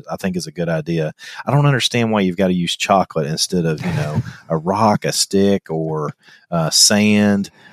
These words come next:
Speaker 1: or your knife, or the zipper on your jacket, or whatever that you might have. Um, better yet, if you're gonna pack chocolate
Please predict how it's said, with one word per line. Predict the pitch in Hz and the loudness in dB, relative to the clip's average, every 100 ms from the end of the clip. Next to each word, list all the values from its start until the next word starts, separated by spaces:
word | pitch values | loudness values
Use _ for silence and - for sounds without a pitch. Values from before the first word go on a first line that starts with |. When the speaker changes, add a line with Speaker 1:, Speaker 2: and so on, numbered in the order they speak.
| - | -6
Speaker 1:
or | 92 90 87 | -2 0 0
your | 87 85 | 0 -2
knife, | 80 87 101 101 101 98 90 - _ _ _ | 0 2 4 6 4 4 0 -6 _ _ _
or | - 90 90 85 | -2 2 2 2
the | 82 | 0
zipper | 76 92 101 107 98 | 0 2 2 2 2
on | 95 | 2
your | 87 80 | 0 -2
jacket, | 92 92 95 - 98 95 95 | 2 4 4 4 2 4 0
or | 87 87 87 85 85 | -2 -2 -2 -2 0
whatever | 95 107 87 98 85 82 80 | 2 2 2 0 0 -4 -4
that | 80 80 | -6 -4
you | 90 | -2
might | 90 82 | 0 -2
have. | 87 87 76 73 - - _ | 0 0 -2 -4 -8 -20 _
Um, | 85 85 82 82 113 160 _ | -6 -2 -2 -4 -6 -12 _
better | 123 131 | 4 6
yet, | 107 113 120 85 | 6 6 6 4
if | 90 92 | 0 -2
you're | 95 | -2
gonna | 113 101 | -2 0
pack | - 120 - | 0 0 0
chocolate | 113 110 127 82 78 | 0 0 0 -2 -4